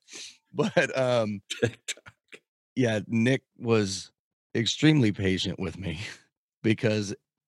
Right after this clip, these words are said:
Speaker 1: one, I'm using outdated, antiquated equipment. Um, every other show that we've done prior to this one,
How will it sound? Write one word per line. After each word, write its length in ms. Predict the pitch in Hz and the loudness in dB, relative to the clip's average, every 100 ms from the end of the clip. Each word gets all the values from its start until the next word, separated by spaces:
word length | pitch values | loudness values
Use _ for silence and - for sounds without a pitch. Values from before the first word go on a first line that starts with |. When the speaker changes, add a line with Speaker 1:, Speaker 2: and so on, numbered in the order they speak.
| _ | _
Speaker 1:
one, 440 | - 131 151 135 135 | -6 0 2 2 0
I'm 160 | 127 131 | 0 2
using 420 | 131 107 107 98 | 2 2 2 0
outdated, 540 | 101 101 95 101 95 - | 0 0 2 0 0 -4
antiquated 540 | 101 101 90 104 92 | -4 -4 -4 -4 -2
equipment. 400 | 85 - - 95 - _ _ - - - _ _ | -4 -4 -4 -4 -8 _ _ -20 -20 -20 _ _
Um, 500 | - 107 101 92 80 - _ _ _ | -2 0 0 -2 -6 -14 _ _ _
every 340 | 123 127 147 - | -2 0 0 0
other 240 | 120 117 | -2 -2
show 640 | 104 - 131 95 82 80 95 - | -4 0 2 2 -2 -8 -14 -10
that 120 | 98 | -8
we've 180 | 95 110 | -6 -4
done 260 | 113 110 95 | -2 -2 -4
prior 300 | - 101 110 | -6 -4 -2
to 80 | 123 | 0
this 240 | 139 127 | 0 0
one, 360 | 98 82 78 | -4 -8 -8